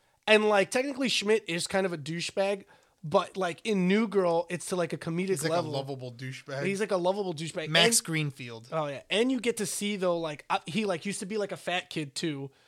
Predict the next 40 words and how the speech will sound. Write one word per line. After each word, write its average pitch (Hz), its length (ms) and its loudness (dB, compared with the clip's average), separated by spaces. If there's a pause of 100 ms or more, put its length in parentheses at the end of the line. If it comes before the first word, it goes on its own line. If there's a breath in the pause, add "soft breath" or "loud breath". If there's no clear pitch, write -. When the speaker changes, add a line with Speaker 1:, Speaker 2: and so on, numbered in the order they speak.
(140)
Speaker 1:
So - 140 -8
you 185 100 0
see 214 200 0
how 196 180 4
he, 202 120 2
like, 165 200 -8
he 180 60 -8
basically 240 420 -2
just 208 140 -6
kinda 214 160 0
built 180 320 -2
the 165 60 -12
confidence 175 460 -4
of 151 220 -10
being, 175 420 -2 (420 soft breath)
like, 185 200 -2
a 185 40 -2
douchebag 185 420 -4
because 160 240 -4
he 156 60 -6
used 151 280 -8
to 185 80 -10
be 185 160 -8
a 175 40 -4
fat 190 320 -6
kid, 196 260 0 (280 loud breath)
but 190 160 2
wasn't 247 320 4
at 214 180 -2 (120)
all, 214 360 6
like, 180 200 -4
the 180 80 -4
type 180 180 -4
of 160 120 -10
douchebag 180 400 -4
that 165 120 -8
he 165 300 -2
is 160 180 -6 (140)
in, 160 440 -4
um, 139 460 -8